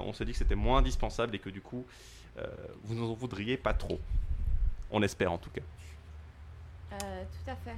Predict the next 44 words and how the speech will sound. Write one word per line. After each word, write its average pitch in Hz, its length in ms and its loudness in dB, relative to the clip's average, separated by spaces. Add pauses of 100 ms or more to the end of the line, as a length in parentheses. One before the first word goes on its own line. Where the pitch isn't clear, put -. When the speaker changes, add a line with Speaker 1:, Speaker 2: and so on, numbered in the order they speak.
Speaker 1:
Alors 139 220 6
Aïcha, 180 220 6
tu - 100 -2
vas 147 80 6
commencer 151 300 4
par 147 100 8
nous 139 80 4
parler 135 240 6
de 123 80 0
ton 113 140 0
premier 143 240 4
film, 147 240 4
Maggie, 135 400 6
qui - 120 -4
est 113 140 -2
un 104 60 0
film, 107 440 -2
bah, - 140 -4
avec 98 320 -4
Arnold 135 320 4
Schwarzenegger 127 540 2
et 104 60 2
Abigail 113 260 2
Breslin. 110 340 0
C'est 123 140 -2
un 110 40 0
film 123 240 2 (360)
sur - 160 4
la, 127 100 8
sur 143 300 0
le, 120 160 4
la 113 180 4
relation, 147 720 6
euh, 101 360 2
entre 107 280 -2
un 101 140 0 (160)
père 139 240 10
et 110 60 2
sa 101 140 0
fille 139 200 -6
qui - 100 -12
deviennent 104 240 0
zombies, 98 300 0
justement, 131 420 -2